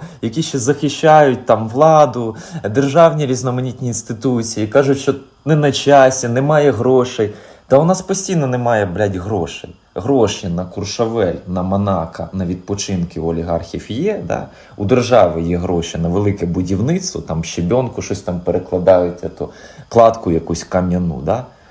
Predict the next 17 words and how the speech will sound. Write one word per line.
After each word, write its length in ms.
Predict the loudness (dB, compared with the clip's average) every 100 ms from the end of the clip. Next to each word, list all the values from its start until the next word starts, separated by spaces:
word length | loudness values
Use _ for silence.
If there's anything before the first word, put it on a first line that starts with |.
| _ -20 _ _ _ -2
А 140 | 2
на 160 | 4 4
це, 340 | 4 2 2
блядь, 280 | 2 0 0
щоб 240 | 0 -2 0
позрізувати 720 | 0 0 0 0 0 0 -2
замки, 560 | 0 0 0 -2 -2
провести 720 | -2 0 2 2 2 -2 -2 -2
експедиції, 720 | -4 -8 -4 -2 -2 -2 -2
да, 300 | 4 4 4
там, 440 | 0 -4 -4 -6 -8 -8 -8 -8
е, 220 | -8 -10 -12 -16 _ _ _ _ _ _ _ -2
профільні 540 | 4 4 4 0 0
перевірки, 840 | 4 6 6 4 0 0 -4 -8 -4
на 140 | 0 0
це 240 | 2 2
немає. 760 | 2 2 2 4 2 0 -4